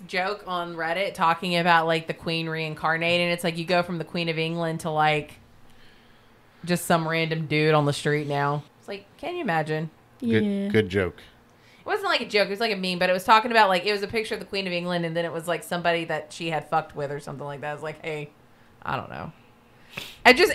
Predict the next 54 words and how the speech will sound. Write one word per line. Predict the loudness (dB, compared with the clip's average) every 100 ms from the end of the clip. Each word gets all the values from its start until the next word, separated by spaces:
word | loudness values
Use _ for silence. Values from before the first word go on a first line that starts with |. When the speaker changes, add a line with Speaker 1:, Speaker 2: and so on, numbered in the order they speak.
| 0
Speaker 1:
in | 2 2
the | 4
idea | 4 6 6
of | 8
resurre-, | 8 8 4 4
in, | 2 0
in | 0 -2 -4 -8
insurrection, | -10 -6 -6 -6 -6
resurrection, | -4 -2 -2 -2 6
Speaker 3:
Maybe | 8 8
she's | 6 6 6
tired |
of | 6 4
Speaker 1:
reincarnation. | 6 8 8 6
Speaker 3:
being | 2
the | 0
queen | -2 0 2 2
and | 0
she | 2
wants | 2 0
to |
come | -4 -4
back | -4 -6
as |
something | -8 -6
different. | -6 -6 -6 -8 -10
Speaker 1:
Yeah. | -4 -2 -4 -8 0
Speaker 3:
Well, | 4 4 2
your | -2
karmic | 0 0 0 0
cycles | 0 0 0 -2 -2 -8
supposedly | -2 4 4 4 -2
are |
supposed | -2 -2 -2 -2
to |
teach | -4 -4 -2
you | 0
what | 0
you | 0
didn't | 0 0 2
learn | -2 -2
in | -2
all | 2 0
of |
your | 0
past | -2 -4 0
lives, | 0 0
so | -4
hers | -2 -2 0
will | -2
probably | 0 0
be | 0
something | 0 -2 -2
humble. | -4 -4 -4 -6